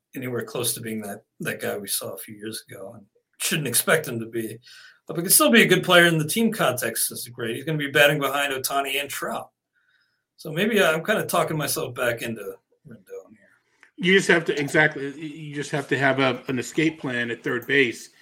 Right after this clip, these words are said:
Speaker 2: which is tough, which is tough to do.
Speaker 1: Absolutely. Well, real quick, before we move on, we have to take a quick break. So to our, a word from our sponsors. Hope you'll stick with us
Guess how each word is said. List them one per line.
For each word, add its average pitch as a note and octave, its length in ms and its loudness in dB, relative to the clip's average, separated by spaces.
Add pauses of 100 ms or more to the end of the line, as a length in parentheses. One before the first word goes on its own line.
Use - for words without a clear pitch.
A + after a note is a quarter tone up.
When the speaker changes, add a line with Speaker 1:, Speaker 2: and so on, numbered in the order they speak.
(300)
Speaker 2:
which B2 220 -6
is A#2 100 -8
tough, - 340 -6
which A#2 180 -10
is A#2 140 -12
tough - 260 -10
to A#2 80 -6
do. C3 200 -6 (760)
Speaker 1:
Absolutely. A#2+ 500 -2
Well, B2+ 200 -4
real C#3+ 200 4
quick, - 440 8
before A3 260 -4
we B3 100 4
move G#3 240 4
on, D#3+ 260 6
we D#3+ 80 2
have D#3+ 140 2
to F3 120 -6
take D#3+ 220 -2
a B2 140 -2
quick - 360 -4
break. E3+ 460 6 (540)
So - 180 -8
to D#3 200 -2
our, C3+ 600 0
a D3+ 80 -6
word G3 240 0
from F#3 140 -4
our C3 140 0
sponsors. C#3 520 0
Hope E3+ 160 -6
you'll D3+ 120 -4
stick D3+ 280 0
with D#3+ 220 0
us D#3+ 320 0